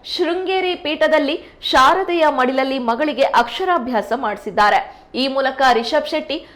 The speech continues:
ಮಹಾನ್ ದೈವ ಭಕ್ತರು ಎಂಬುದು ಮತ್ತೊಮ್ಮೆ ಸಾಬೀತಾಗಿದೆ. ಸಾಂಪ್ರದಾಯಿಕ ಉಡುಗೆ ತೊಟ್ಟಿರುವ ರಿಷಬ್ ಶೆಟ್ಟಿ ಅವರ ಕುಟುಂಬ ಶ್ರೀ ಶಾರದಾಂಬೆಯ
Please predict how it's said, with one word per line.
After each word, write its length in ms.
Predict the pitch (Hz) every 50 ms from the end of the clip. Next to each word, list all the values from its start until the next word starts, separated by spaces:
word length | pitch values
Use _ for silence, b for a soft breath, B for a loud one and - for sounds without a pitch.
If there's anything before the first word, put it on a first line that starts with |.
| B B B
ಮಹಾನ್ 480 | 233 262 277 277 339 359 359 349 294
ದೈವ 180 | 262 254 294 302 320
ಭಕ್ತರು 360 | 320 294 - - 277 277 269
ಎಂಬುದು 360 | 262 254 254 254 277 240 262
ಮತ್ತೊಮ್ಮೆ 540 | 254 247 240 302 330 - 381 359 320 311 320
ಸಾಬೀತಾಗಿದೆ. 1000 | 311 - 370 359 330 240 208 - 196 196 190 202 208 220 - - - - - - - - - -
ಸಾಂಪ್ರದಾಯಿಕ 680 | 330 294 320 349 339 359 320 339 330 320 320 311 311
ಉಡುಗೆ 340 | 294 - 262 269 277 285 277
ತೊಟ್ಟಿರುವ 420 | 285 277 262 262 285 277 277 269 262
ರಿಷಬ್ 320 | 247 240 233 - 285 277 285
ಶೆಟ್ಟಿ 300 | - 285 277 277 277 269
ಅವರ 180 | 262 240 247 247
ಕುಟುಂಬ 420 | 240 240 254 240 - 349 311 294 240 - - B B B B B -
ಶ್ರೀ 160 | - 320 311
ಶಾರದಾಂಬೆಯ 760 | 302 - - - 262 294 330 349 339 339 330 302 311 285 277